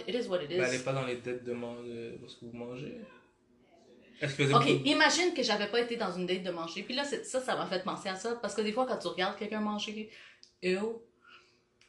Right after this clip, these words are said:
Speaker 1: Fait que imagine qu'on avait été juste dans des dates de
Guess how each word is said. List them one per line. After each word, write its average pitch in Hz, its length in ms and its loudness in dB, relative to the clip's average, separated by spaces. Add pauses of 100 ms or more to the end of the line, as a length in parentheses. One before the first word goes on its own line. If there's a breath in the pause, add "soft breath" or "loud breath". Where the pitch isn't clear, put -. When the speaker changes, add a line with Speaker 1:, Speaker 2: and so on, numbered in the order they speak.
Speaker 1:
Fait 214 220 2
que 220 120 -4
imagine 247 460 6
qu'on 185 200 0
avait 180 260 6
été 220 400 0 (120)
juste 233 280 0
dans 190 140 4
des 180 140 6
dates 196 320 -2
de 175 240 6